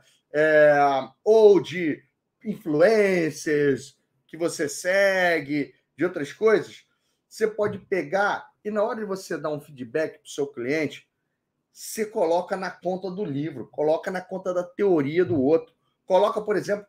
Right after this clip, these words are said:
na conta do chá, coloca na conta do, por exemplo, esse cara aí é o Steve Covey, é o cara que escreveu Os Sete Hábitos das Pessoas Altamente Eficazes. Aí tu lê o livro dele e o, pô,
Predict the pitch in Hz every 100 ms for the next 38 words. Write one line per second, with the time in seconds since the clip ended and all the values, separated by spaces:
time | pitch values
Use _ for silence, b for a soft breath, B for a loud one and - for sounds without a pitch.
0 | _ _ - 175 180 196 208 202 185 -
1 | 175 175 196 - _ _ _ _ _ _
2 | _ - 170 190 220 240 220 202 185 -
3 | - 208 220 208 - _ _ _ _ 170
4 | 208 185 170 170 - 208 170 170 208 214
5 | - 226 220 208 220 214 233 185 _ 190
6 | 202 131 - - 185 196 208 - 233 185
7 | 202 185 - 196 185 160 175 - 180 185
8 | - - 151 196 160 175 175 170 170 185
9 | 185 - 165 160 147 - _ _ b b
10 | - 233 359 285 240 220 202 202 240 233
11 | 135 - _ _ _ _ _ _ _ 339
12 | 285 220 - - _ 269